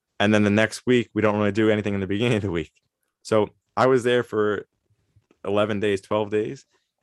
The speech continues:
and we trained for forty-five minutes, forty-five minute friendly,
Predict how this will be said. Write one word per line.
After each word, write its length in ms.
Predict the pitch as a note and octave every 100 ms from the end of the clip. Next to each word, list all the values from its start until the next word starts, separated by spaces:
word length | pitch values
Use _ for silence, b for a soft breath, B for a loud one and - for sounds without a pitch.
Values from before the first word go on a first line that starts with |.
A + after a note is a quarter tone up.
| -
and 100 | F#2+
we 120 | G2
trained 480 | - A#2 A#2 A2+ G#2+
for 140 | F#2
forty-five 460 | - A#2+ C3 B2+ B2
minutes, 440 | A#2+ A#2+ - - _ -
forty-five 280 | C3 C3
minute 320 | A#2+ A#2+ A2+ - _ _ _ _
friendly, 400 | G#2+ G#2 G#2+